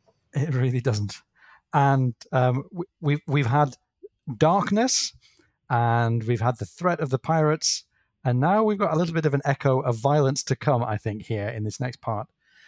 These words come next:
because Stephen and Jacob are getting ready to fulfill their duties as surgeons. And Stephen suggests that they put a true razor's edge on their instruments,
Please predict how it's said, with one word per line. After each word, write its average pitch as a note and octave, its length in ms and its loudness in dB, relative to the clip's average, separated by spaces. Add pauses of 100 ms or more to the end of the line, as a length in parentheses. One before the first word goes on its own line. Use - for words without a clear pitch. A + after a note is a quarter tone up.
(140)
because C#3 480 2
Stephen G#3 300 0
and A#3+ 100 -2
Jacob D3 380 0
are C#3 60 -2
getting C#3 280 2
ready B2+ 460 0 (140)
to B2+ 200 2
fulfill B2+ 340 0
their A#2 120 2
duties A#2 380 -4
as B2+ 140 0
surgeons. B2+ 520 -4 (520)
And B2+ 140 2
Stephen D3 240 0
suggests C3 320 0
that C3+ 120 0
they B2 100 0
put - 340 -4
a - 40 -6
true D#3 440 0
razor's C#3 540 2
edge C3 480 2
on B2+ 120 0
their A2+ 140 0
instruments, B2 640 -2